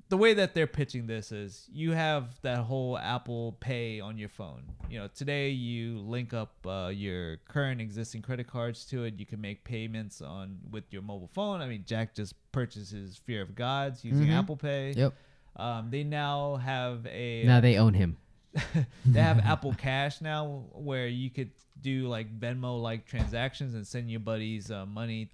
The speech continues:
Speaker 3: Oh,
Speaker 1: through
Speaker 3: but
Speaker 1: text.
Speaker 3: you can no longer do that with credit cards, though. Just
Speaker 1: Yes.
Speaker 3: Yeah.
Speaker 1: A-, and
Speaker 3: Found
Speaker 1: they,
Speaker 3: that
Speaker 1: they're,
Speaker 3: out.
Speaker 1: they're gonna, they're gonna phase that out.
Speaker 3: That's a harsh reality.
Speaker 1: Um, so, you know, so they, they, they started building this idea of, like, the Apple,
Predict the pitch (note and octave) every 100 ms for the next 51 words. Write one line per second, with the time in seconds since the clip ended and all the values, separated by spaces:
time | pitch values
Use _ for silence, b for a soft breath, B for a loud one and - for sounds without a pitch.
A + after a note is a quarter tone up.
0 | C3 A2 A2+ - D3+ - - - B2 B2
1 | A#2+ A#2+ A#2+ A#2 A#2 G#2+ G2 - G#2+ F#2+
2 | D#2+ D#2 - A#1 - - F2 - _ -
3 | - B2 F#2 - - - - G#2 G2+ G#2+
4 | G2 D2+ - F#2 F2+ E2+ C2 B1 A#2 A#2
5 | A2 G#2 F#2+ F2+ - G2 G2 F#2+ A#2+ A2+
6 | G#2 G2+ E2+ A#1+ - F#2+ D#2+ F2+ F#2+ -
7 | F2 D2+ C#2+ E2 G#2 G2+ F#2 F2 F2+ -
8 | D3+ C#3+ B2+ A2+ - C3+ A2 G#2 - B2+
9 | C3+ C3+ - - B2+ B2 C3+ C#3 C3+ B2+
10 | - B2 A#2+ - E3+ F#3 D#3+ - - G2+
11 | - D#3 D3+ C#3+ B2+ - - C3+ A#2+ B2+
12 | B2 A#2 G2+ G#2 G2+ - B2 A2+ A2+ A#2+
13 | A2